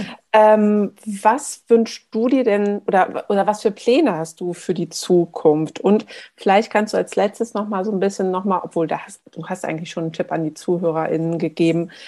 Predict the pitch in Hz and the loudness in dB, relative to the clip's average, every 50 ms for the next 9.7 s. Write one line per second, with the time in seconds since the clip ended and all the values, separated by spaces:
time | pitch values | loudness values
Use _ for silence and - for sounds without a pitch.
0 | - - - _ _ _ - 160 147 165 175 175 175 165 165 165 151 165 165 - | -20 -20 -20 _ _ _ -8 -4 0 0 2 2 2 2 0 0 0 0 0 0
1 | - 156 165 170 170 - - 170 165 156 156 156 - - 165 156 156 156 156 156 | -2 -2 -4 -4 -6 -6 -6 -4 -4 -4 -6 -8 -10 -12 -10 -8 -8 -8 -8 -8
2 | 156 156 151 151 151 160 - - _ _ _ - - 170 165 165 - 175 165 - | -8 -8 -8 -10 -10 -12 -14 -16 _ _ _ -4 -2 -2 -2 0 -2 -2 -2 -2
3 | - 160 151 147 - 151 160 175 170 - - 143 147 160 - 160 - 160 160 - | -4 -6 -6 -4 -4 -4 -4 -4 -4 -4 -4 -4 -4 -4 -6 -8 -8 -8 -8 -6
4 | 170 165 151 156 160 160 156 147 156 160 165 170 170 170 - - - - - - | -6 -6 -4 -4 -4 -4 -4 -4 -4 -2 -2 -2 -4 -4 -6 -10 -20 -20 -20 -20
5 | - - _ _ - 185 180 180 170 185 165 180 180 - - 175 175 - 175 170 | -20 -20 _ _ -2 -2 0 0 -2 -2 -2 -2 -2 -2 -2 -2 -2 -2 -4 -4
6 | - - 180 180 208 208 - _ - 202 202 202 202 202 202 202 214 214 - - | -4 -2 0 0 0 -2 -4 _ 0 2 4 4 4 4 4 2 2 0 -4 -4
7 | 208 196 196 196 - _ _ - - - - _ _ - 180 170 165 165 165 165 | -2 -2 -2 -4 -8 _ _ -20 -20 -20 -20 _ _ -8 -6 -6 -6 -6 -8 -10
8 | 165 165 - - 165 160 165 160 - 165 160 - 165 165 - - 170 - - - | -10 -12 -12 -10 -10 -10 -10 -10 -12 -12 -10 -10 -10 -8 -6 -6 -8 -6 -6 -6
9 | 175 165 160 156 156 160 160 190 185 - - - 180 - | -4 -4 -4 -4 -4 -2 -2 -2 -2 -2 -4 -8 -10 -10